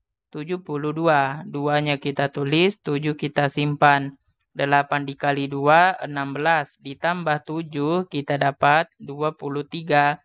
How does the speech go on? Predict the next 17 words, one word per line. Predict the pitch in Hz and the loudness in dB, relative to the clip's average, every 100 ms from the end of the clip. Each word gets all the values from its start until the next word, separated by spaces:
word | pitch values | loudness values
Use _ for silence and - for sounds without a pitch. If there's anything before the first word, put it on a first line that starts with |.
| _ _ _ - | _ _ _ -8
Jadi | 143 143 156 | -4 -2 0
dari | 151 139 | 0 -2
sini | - 147 143 | -2 -4 -4
kita | 147 143 | -2 0
dapat | 147 139 160 170 - | 0 2 2 0 -2
hasilnya | 147 135 147 143 160 160 | -8 -6 -6 -4 -4 -2
adalah | 143 143 151 180 - _ _ _ | -2 2 4 4 0 _ _ _
dua | 165 180 180 160 | -10 0 2 2
ratus | 147 139 165 185 190 - | 0 -4 -4 -4 -4 -8
tiga | 143 151 160 160 | -6 0 0 0
puluh | 147 143 156 170 - | -4 -2 0 -2 -6
dua. | - 151 147 135 139 _ _ _ | -6 2 4 4 2 _ _ _
Satuannya | - 139 147 143 143 143 160 180 | -4 -2 2 2 4 2 2 2
sentimeter | - 143 139 139 143 139 135 - 160 175 170 | -2 -4 -4 -4 -2 0 0 4 4 4 0
persegi. | - 147 - 147 147 147 139 139 _ _ _ | -4 -4 -2 -4 -2 -2 0 0 _ _ _
Karena | 143 139 139 143 147 175 | 0 0 0 0 2 2
sentimeter | 180 156 139 135 143 139 135 - 160 | 0 -4 -6 -6 -6 -4 -4 2 2